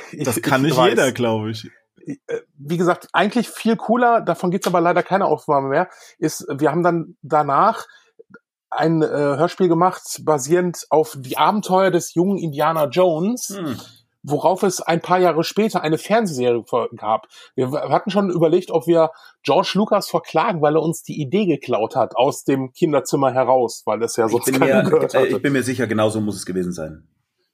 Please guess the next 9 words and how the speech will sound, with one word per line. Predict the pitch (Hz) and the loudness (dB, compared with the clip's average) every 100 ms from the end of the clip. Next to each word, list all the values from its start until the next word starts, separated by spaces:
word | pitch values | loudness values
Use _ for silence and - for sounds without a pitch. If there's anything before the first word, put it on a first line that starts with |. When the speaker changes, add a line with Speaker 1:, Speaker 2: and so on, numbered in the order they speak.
| - | -2
Speaker 1:
Ja, | - - - - | 0 0 0 -4
<laughs> | - | -2
es | - - - | -2 -2 -4
ist, | - - _ - | -6 -10 _ -14
Speaker 3:
Okay. | 90 - - - - | -12 -12 -16 -12 2
Speaker 1:
ne, | 143 160 | 2 4
also, | 127 123 127 - - | 4 4 4 0 -2
ja, | - | -2
Speaker 3:
Ja. | - | -4